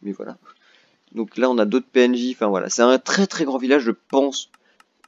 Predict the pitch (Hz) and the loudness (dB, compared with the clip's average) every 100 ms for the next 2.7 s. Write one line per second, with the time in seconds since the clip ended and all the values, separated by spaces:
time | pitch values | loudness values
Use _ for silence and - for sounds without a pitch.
0 | _ 117 - 113 123 90 101 104 - 117 | _ 2 2 2 0 0 -10 -12 -8 -8
1 | - 104 - - 139 139 - - 131 135 | -8 -10 -6 0 0 0 -4 -6 -6 -4
2 | 117 - 120 120 131 131 | -6 -2 0 6 6 6